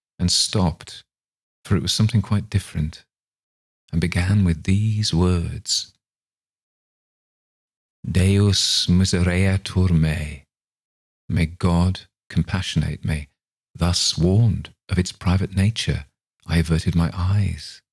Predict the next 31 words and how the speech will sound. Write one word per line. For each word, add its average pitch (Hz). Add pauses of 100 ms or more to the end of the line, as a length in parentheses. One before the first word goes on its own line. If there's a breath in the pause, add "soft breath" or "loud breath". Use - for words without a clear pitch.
(280)
and 92
shut -
the 90
book, 82 (540)
replacing 87
all 110
the 113
volumes 95
as 92
I 82
had 82
found 98
them, 78
except 131
one, 107 (540)
which 98
interested 82
me, 82 (560)
and 95
in 120
which, 87
as 92
men 85
studious 90
and 82
solitary 87
in 85
their 80
habits 82
will 113
do, 85